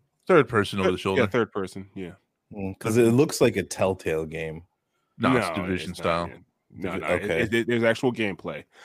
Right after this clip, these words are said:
Speaker 2: I love
Speaker 3: Okay.
Speaker 2: Telltale games, but yeah.
Speaker 3: I mean, I liked the Telltale Walking Dead.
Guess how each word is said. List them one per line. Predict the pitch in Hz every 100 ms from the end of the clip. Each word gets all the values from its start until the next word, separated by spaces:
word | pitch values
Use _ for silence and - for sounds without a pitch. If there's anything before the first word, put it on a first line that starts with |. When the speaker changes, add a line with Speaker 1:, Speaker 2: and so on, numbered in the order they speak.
| -
Speaker 2:
I | 98
love | 123 135
Speaker 3:
Okay. | -
Speaker 2:
Telltale | 156 151 165 160
games, | 156 131 107 92
but | 90 -
yeah. | 90 76 _ _ _ _ _ _ _ _ -
Speaker 3:
I |
mean, | 127 131 135
I |
liked | 151 170 175 - 127
the | 131
Telltale | 101 135 127 - 113 107
Walking | 101 104 - 92 73
Dead. | 78 87 113 139